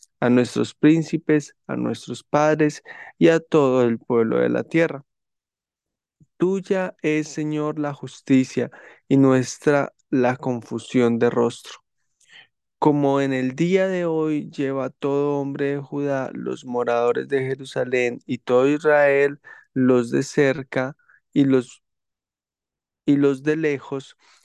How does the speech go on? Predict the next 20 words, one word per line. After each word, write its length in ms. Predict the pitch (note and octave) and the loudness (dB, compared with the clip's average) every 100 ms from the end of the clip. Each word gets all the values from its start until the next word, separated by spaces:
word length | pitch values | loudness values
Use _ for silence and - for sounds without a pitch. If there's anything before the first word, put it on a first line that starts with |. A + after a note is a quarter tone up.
| _ C3+ | _ -4
en 200 | B2+ B2+ | -2 0
todas 300 | D3+ D3+ F3 | 4 4 4
las 260 | D#3 - | 2 0
tierras 580 | - C#3+ C3+ C#3+ C#3+ - _ | 2 2 2 0 -4 -8 _
a 140 | D3 | -2
donde 420 | C3+ B2+ B2+ B2 B2 | 0 0 -2 -4 -6
los 320 | A#2+ A#2+ - | -8 -12 -8
has 300 | C#3 C#3 D3 | -2 0 0
echado 600 | E3 - E3 D3 C#3+ C#3+ | -4 -4 -2 2 2 0
a 140 | C#3+ B2+ | -4 -6
causa 540 | - C3+ C#3+ C#3 D3+ | -2 0 0 -2 -2
de 140 | D3 C#3 | -2 -4
su 240 | - E3 | -4 -4
rebelión 680 | E3+ E3 D#3+ D3+ D3 D3 C#3+ | -2 -2 0 0 0 -4 -8
con 260 | - C#3+ C3+ | -8 -8 -6
que 180 | - B2+ | -8 -8
se 200 | - B2 | -6 -4
rebelaron 600 | A#2+ A#2 A#2+ B2 C3+ C3+ | -2 0 2 0 0 -6
contra 400 | C3+ B2+ A#2+ A#2 | -10 -10 -12 -12
ti. 280 | - A#2 | -14 -20